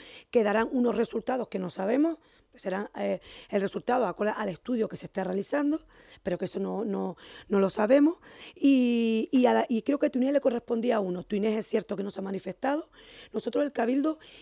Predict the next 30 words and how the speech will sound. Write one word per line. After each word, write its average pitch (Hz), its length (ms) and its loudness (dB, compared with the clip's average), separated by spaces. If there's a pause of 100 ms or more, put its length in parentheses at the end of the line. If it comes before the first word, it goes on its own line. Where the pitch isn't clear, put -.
(120)
ni 247 180 2
o-, 233 200 0
no, 240 280 2
no 240 220 4
podemos 277 380 4 (100)
obligar, 196 640 4 (240)
ni 208 120 0
no 220 120 4
obligar 233 460 2
a 190 140 2
ningún 190 320 0
ayuntamiento 254 840 0 (400)
a 247 160 0
que 277 380 0 (200)
so-, - 280 2
eh, 220 320 2
el, 220 320 -2
nos 214 240 -2
solicite 262 560 -2
esa 240 160 -2
licencia. 269 640 -2 (400)
Nosotros 262 480 2
hacemos 269 320 4
un 262 80 4
plan. 185 340 0 (260)
Y 233 180 0
plan, 294 260 2 (140)
el 208 180 0
plan 294 260 0
informa, 190 540 -2